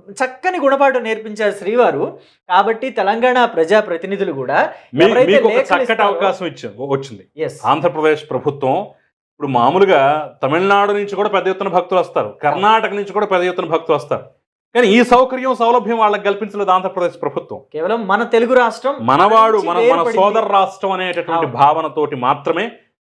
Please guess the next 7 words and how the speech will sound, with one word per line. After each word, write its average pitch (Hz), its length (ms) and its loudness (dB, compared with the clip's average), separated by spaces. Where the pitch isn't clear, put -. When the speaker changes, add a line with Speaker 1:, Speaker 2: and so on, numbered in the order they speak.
Speaker 2:
ఈ 160 80 2
అద్భుతమైన 180 460 0
అవకాశం. 139 500 -6
బహు-, 156 300 0
బహుశా 165 340 0
ప్రపంచంలో 220 680 0
ఇలాంటి 190 800 0